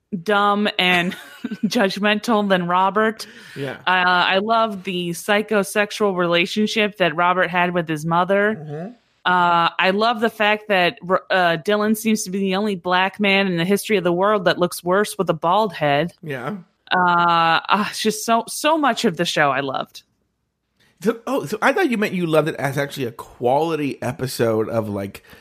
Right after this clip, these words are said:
Speaker 2: television. Like, you were like,
Speaker 1: No,
Speaker 2: "Oh."
Speaker 1: no, it was, it's still awful. It was just, it was, it was great reality T V.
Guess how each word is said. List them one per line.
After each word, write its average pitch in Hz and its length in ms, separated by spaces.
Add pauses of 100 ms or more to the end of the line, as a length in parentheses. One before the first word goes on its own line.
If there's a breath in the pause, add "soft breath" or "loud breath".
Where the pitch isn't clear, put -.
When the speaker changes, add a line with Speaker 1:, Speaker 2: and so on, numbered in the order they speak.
(160 loud breath)
Speaker 2:
television. 104 720
Like, 117 120
you 131 120
were 127 100
like, 156 140
Speaker 1:
No, 349 380
Speaker 2:
"Oh." 170 160
Speaker 1:
no, 240 360
it 220 120
was, 320 320
it's 254 200
still 359 340
awful. 233 420
It - 100
was 247 160
just, 247 260
it 247 80
was, 277 260
it 247 100
was 240 200
great 220 400
reality 202 500
T 202 280
V. 208 380